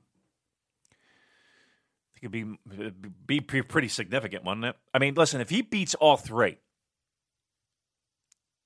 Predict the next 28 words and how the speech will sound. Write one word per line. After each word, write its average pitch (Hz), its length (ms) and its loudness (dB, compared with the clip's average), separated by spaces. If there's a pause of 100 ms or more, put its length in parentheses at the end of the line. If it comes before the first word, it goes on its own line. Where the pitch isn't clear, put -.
(140)
you 180 180 2
would 196 140 2
think - 580 -2 (1400)
that 123 120 2
they 131 140 8
have 123 240 8
him 110 160 0
locked 98 280 6
down 92 200 -4
to - 100 -18
some 98 200 -8
type 90 180 -10
of 85 100 -14
deal. 85 280 -12 (500)
We 151 100 4
forget 135 280 -2
that, - 100 -12
we, 131 200 -8
I 117 120 -2
forgot 107 240 -4
to - 120 -6
ask. - 340 -10
We 101 120 -10
forget 95 200 -12
to - 220 -10
ask - 240 -20 (220)
if 95 120 -16
he, - 180 -14